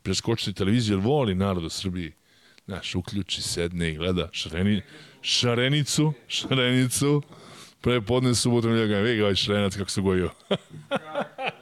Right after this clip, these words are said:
Vole, vole ljudi u Srbiji da im televizor, kako bi se reklo, radi ceo dan, znaš. Ali šta se radi?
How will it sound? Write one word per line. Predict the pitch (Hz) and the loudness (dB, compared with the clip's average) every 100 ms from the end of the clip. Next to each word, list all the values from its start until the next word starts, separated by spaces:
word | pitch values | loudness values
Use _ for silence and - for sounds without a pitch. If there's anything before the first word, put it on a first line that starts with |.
| - - - - | -20 -20 -20 -10
Vole, | 113 196 165 | -2 0 2
vole | 135 185 | 2 2
ljudi | 170 175 | 2 2
u | 156 | 0
Srbiji | 156 160 147 | -2 -2 0
da | |
im | 135 120 | 0 0
televizor, | 131 135 131 120 98 - - - | 0 2 0 -2 -4 -10 -20 -6
kako | 143 139 | -6 -2
bi | 135 | -2
se | 123 | 0
reklo, | 135 139 131 | -2 0 0
radi | 117 139 117 | 0 0 0
ceo | 110 - 113 | 0 2 2
dan, | 104 90 76 | 2 0 -2
znaš. | 107 104 - - _ | -2 -2 -6 -14 _
Ali | - 107 117 | -6 -2 -2
šta | - 131 156 | -2 -2 -2
se | 160 | 0
radi? | 156 98 | -2 -2